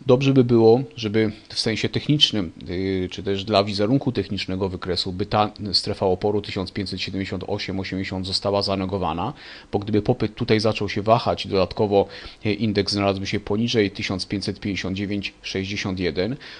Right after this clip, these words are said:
no, wzrosłoby prawdopodobieństwo ukształtowania się jednak na wykresie, y, takiej dość, y,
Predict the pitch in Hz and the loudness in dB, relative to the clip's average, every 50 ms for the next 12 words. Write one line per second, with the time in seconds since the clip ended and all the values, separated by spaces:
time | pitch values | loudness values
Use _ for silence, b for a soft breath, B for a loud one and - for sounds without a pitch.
0 | B B _ - 113 - - - 123 113 113 113 107 - - 107 110 107 104 - | B B _ -4 -4 -4 -6 -8 -4 0 0 0 2 0 0 2 2 2 2 2
1 | 110 104 101 107 - 104 98 104 95 104 98 98 104 - - 117 - - - - | 0 2 0 -2 -2 0 0 0 0 0 0 -2 -2 -2 -4 -6 -6 -4 -6 -8
2 | - - 107 101 98 - 98 98 98 104 107 98 90 - 104 95 101 98 92 - | -2 0 0 0 2 0 0 0 2 2 0 -2 -2 -2 -2 -2 -2 -4 -4 -4
3 | 98 92 90 92 - - 78 78 - - 101 95 95 92 - - - 95 87 85 | -4 -4 -4 -4 -4 -4 -4 -4 -2 -2 -2 -2 -4 -6 -8 -10 -8 -8 -8 -6
4 | - - 85 - - 98 95 95 92 87 85 - - - - - - 85 85 87 | -6 -6 -8 -6 -4 -4 -4 -2 -2 -4 -4 -4 -6 -6 -6 -6 -6 -4 -4 -6